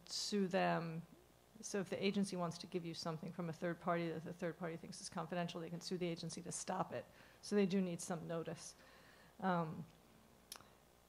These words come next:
so that process, that fact that they're always gonna ask them and how long they'll give them, that's stated in a regulation. <clears throat> Um, they amend their regulations from time to time, or C F P B had to draft all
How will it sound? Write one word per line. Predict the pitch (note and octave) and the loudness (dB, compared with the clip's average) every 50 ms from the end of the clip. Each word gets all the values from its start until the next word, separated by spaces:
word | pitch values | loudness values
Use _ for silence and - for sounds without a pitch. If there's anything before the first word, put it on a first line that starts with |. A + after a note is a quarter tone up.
| - - | -20 -12
so | - - - A#3+ A3+ | -8 2 6 10 12
that | G3 G#3+ G3+ G3 - | 12 12 12 10 8
process, | - - - F3+ E3 E3+ E3+ - - - - - - | 2 4 6 6 8 6 4 2 -2 -2 -2 2 4
that | F#3+ F3 E3+ - - | 4 4 4 2 0
fact | - - F#3+ E3+ E3 E3 - | 4 6 8 8 8 6 2
that | - F3+ | -2 -2
they're | - F3+ E3+ - | 0 0 0 2
always | - F#3 E3 F3 E3+ - | 0 0 0 0 -2 -2
gonna | - D#3+ - | -4 -4 0
ask | - E3 E3 E3+ - - - | 0 2 2 0 0 -2 0
them | - A3 G#3+ G#3+ A3 A3 G#3+ - - - - | 0 2 2 2 0 -2 -6 -10 -12 -4 0
and | A3+ G3 | 0 2
how | D#3 F#3 F3+ | 4 4 4
long | E3+ E3+ E3+ E3 E3+ F3 | 4 4 4 4 2 2
they'll | F3 F3 F3 | 0 -2 -2
give | F3 - E3+ D#3 D#3 | -2 -4 -4 -4 -2
them, | - G3+ G3+ G3+ G#3+ G#3 G3 - - - - - - - | -2 -2 0 0 -2 -2 -6 -10 -18 -20 -20 -18 -6 -2
that's | - F#3 F#3 - | -2 -2 -2 -2
stated | - - E3+ E3 D#3+ G3 | -2 0 0 0 -2 -4
in | - - D#3+ | -6 -6 -8
a | D#3+ F3 | -6 -8
regulation. | F#3+ F#3 - G3+ F#3+ F3 F3+ - - G#3 G3+ - - - - - - - - - - - - - - | -8 -8 -6 -4 -4 -4 -4 -4 -4 -4 -6 -6 -8 -12 -20 -20 -20 -14 -10 -10 -10 -10 -12 2 8
<clears throat> | - - A#3+ G#3 C#4 - - | 10 12 12 10 8 6 4
Um, | A3+ G#3+ G#3+ G3+ G3+ G3+ G#3 G#3 G3+ - - - | 4 4 4 4 4 2 2 0 -2 -6 -2 6
they | - A#3+ A#3+ | 8 10 10
amend | A#3 A#3 B3 B3+ C4+ C#4 | 10 10 8 6 6 6
their | C#4 C4 | 6 6
regulations | A#3+ A#3+ A#3+ A#3 A#3+ A#3 A3+ A#3 A3+ - - - | 6 6 4 4 2 2 2 0 -2 -6 -10 -4
from | - A#3+ | -2 -2
time | A#3 A3+ - A#3+ A#3 A3+ | 0 2 4 6 6 6
to | A3 A3+ | 4 2
time, | G#3 G#3+ A#3 A3 A3 G#3+ G#3+ | 0 2 4 6 6 6 4
or | F#3+ | 2
C | F3+ - - A3+ G#3 | 0 0 2 4 4
F | G3+ G3+ | 4 4
P | G3+ - G#3+ | 2 0 0
B | F#3+ G3+ G3 | 2 4 4
had | G3 G3+ F#3+ | 6 6 4
to | - F#3 | 2 0
draft | E3 E3+ F3+ F3 F3 F3 F3 - | 0 6 8 8 8 8 8 6
all | - F3+ E3+ E3+ E3+ E3 | 4 4 4 4 2 0